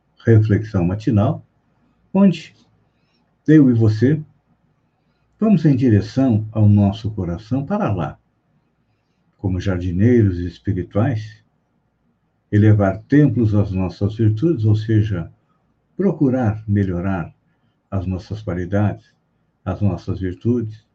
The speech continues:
fazer com que cresçam e floresçam o amor, a proteção, o carinho, a beneficência, a benevolência, que estão enterrados no nosso coração, precisam crescer,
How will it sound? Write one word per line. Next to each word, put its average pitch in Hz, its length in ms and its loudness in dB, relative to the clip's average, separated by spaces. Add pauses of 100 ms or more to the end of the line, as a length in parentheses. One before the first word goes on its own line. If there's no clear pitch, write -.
(840)
fazer 107 460 -2
com 101 160 -4
que 104 160 -4
cresçam 110 640 -4
e 95 60 -6
floresçam 101 800 -4 (600)
o 80 60 -14
amor, 98 580 2 (920)
a 101 60 -18
proteção, 95 960 0 (240)
o 101 80 -12
carinho, 92 800 0
a 82 120 -12
beneficência, 104 960 -2
a 95 80 -8
benevolência, 95 840 -4 (840)
que - 60 -2
estão 113 480 -2
enterrados 104 760 2
no 101 100 2
nosso 92 340 -4
coração, 107 520 -2
precisam 107 500 -2
crescer, 113 640 -4